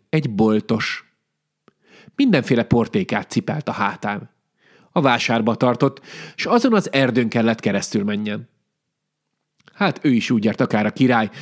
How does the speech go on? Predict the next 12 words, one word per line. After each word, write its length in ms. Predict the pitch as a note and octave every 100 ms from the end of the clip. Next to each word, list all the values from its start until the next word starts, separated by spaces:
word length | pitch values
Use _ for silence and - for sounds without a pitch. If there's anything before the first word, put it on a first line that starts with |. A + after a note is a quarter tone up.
| - - _
ő 120 | G#3
is 200 | C#3+ A2+
elveszett 460 | A#2 A2 A2+ A#2 -
az 100 | A2+
erdőben. 680 | A2 G2+ G#2+ G2+ G2 F#2 - _ _ _ _ _ _ _
Immár 500 | C#3+ C#3 C3 C3 _
egy 300 | - A#3+ G3+
hete, 320 | - F#3+ G3
hogy 220 | D3+ C#3+ -
kóborolt 580 | - F#3+ D3+ C#3 B2+ A2+
étlen, 420 | - D3+ - B2 A#2
szomjan, 520 | - F3+ D3+ C3